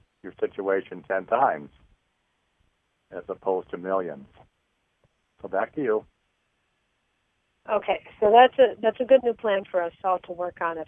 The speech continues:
Speaker 2: that, you know, especially if we have that clearing, but if you don't, you might wanna consider getting it. Okay,
Speaker 1: Yeah, so if
Speaker 2: so
Speaker 1: you're listening,
Speaker 2: let's
Speaker 1: yeah, so if you're listening and you go, "Wow, man, I just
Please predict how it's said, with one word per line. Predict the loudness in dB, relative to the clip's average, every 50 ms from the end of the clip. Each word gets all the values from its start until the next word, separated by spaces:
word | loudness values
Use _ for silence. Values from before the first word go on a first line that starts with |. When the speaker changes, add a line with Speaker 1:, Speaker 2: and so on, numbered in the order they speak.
| -6 -4
Speaker 2:
that, | -4 -4 -4 -6 -10 _ _ _ _ _
you | -10 -10 -8
know, | -8 -10 -14 -16 _ _ _ _ _ _ _ _ _ _ _ _ _ -8
especially | -6 -6 -2 4 6 6 6 6 2 -4
if | -2
we | -4 0 2
have | 2 4 4
that | 4 2 2 2 0
clearing, | 0 2 2 2 2 2
but | 0 -2
if | -4 -6 -12
you | -6
don't, | -4 -2 -2 -2 -4 -6 -10
you | -10
might | -8 -8 -8 -8 -8 _
wanna | -6 -6 -6 -4 -4 -6 -8 -8 -12 -16 _ _ _
consider | -14 -12 -10 -6 -4 -2 0
getting | 2 0 0 0 -4
it. | -8 -12 -14 -18 _ -20 -20 -20 -20 -20 -20 _ _ _ _ _ _ _ _ 0
Okay, | 2 2 4 6 6 8 8
Speaker 1:
Yeah, | 6 2 -4 0 6
so | 8 8 10 10 8 8
if | 6 6
Speaker 2:
so | 4 2 2 0
Speaker 1:
you're | 0 0 -2 -2
listening, | -2 -2
Speaker 2:
let's | -2 -4 -6 -10 -18 -20 -20 _ _ _ _ _ -4
Speaker 1:
yeah, | -4 -2 -2 -4 -4 2
so | 2 4
if | 4 4 2
you're | 4 6 6 6
listening | 6 4 4 6 6 6 6 2 -4 _ _ _ _ _ _ _ _ _ _ _ _ _
and | 0 2 2 4
you | 4 4
go, | 4
"Wow, | 8 8 10 10 10 10 8 6 2 _ _ _ _ _ _ _ _ _ _ 0
man, | 4 6 8 8 8 6
I | 4
just | 4 2 0 -2